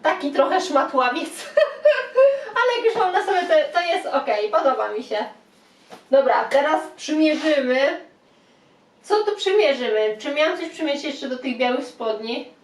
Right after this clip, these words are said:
Pewnie może z tą bluzką by wyglądały świetnie, no ale no, nie będę w nich siedzieć, bo są naprawdę, e, dużo za duże. Mam tu jeszcze jedną bluzkę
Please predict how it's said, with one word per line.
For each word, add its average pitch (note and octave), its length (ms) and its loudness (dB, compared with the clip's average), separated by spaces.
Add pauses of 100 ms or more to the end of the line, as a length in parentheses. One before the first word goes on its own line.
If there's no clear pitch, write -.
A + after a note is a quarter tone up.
(600)
Pewnie C#4 280 0
może D#4 240 0
z - 60 -10
tą C#4 180 0
bluzką D#4 440 2
by A#3 100 -6
wyglądały A3+ 400 2
świetnie, B3 420 -4
no C4 60 2
ale C4+ 340 2
no, C#4 400 0 (160)
nie D#4 100 0
będę D#4+ 280 2
w C#4+ 80 -4
nich D#4 120 -6
siedzieć, D4+ 320 -2
bo C#4 160 0
są C#4 160 -4
naprawdę, C#4 440 0 (680)
e, A#3 260 -2
dużo D4+ 320 0
za D4 140 2
duże. B3+ 400 2 (1080)
Mam C#4+ 220 -2
tu F4 120 -6
jeszcze C#4 480 0
jedną D4+ 400 2
bluzkę C4+ 560 -4